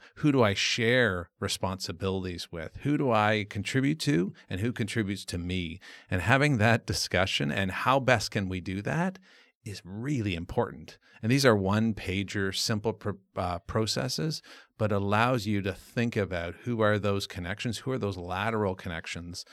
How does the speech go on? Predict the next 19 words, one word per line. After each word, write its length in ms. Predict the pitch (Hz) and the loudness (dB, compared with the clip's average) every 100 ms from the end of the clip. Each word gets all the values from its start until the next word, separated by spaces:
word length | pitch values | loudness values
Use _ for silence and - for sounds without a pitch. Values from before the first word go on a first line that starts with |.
| - - | -20 -4
that 80 | 98 | -2
are 120 | 90 | 0
important 420 | 87 - 104 101 | -2 -2 -2 -4
for 140 | - | -6
you 220 | 98 95 104 | -4 0 0
to 60 | |
be 140 | 92 92 | 0 -4
successful 680 | - - 90 87 - 92 90 | -4 -4 -4 -4 -4 -6 -6
and 100 | 90 | -10
to 80 | |
deliver 280 | 90 90 90 | -8 -8 -6
what 160 | 92 80 | -8 -8
you 80 | 87 | -8
need 160 | 87 | -8
to 100 | - | -8
do. 240 | 80 90 85 - | -6 -6 -6 -12
It's 140 | - | -12
really 320 | 151 160 139 | 0 4 4
important. 520 | 98 92 95 82 85 | 2 -2 -4 -4 -10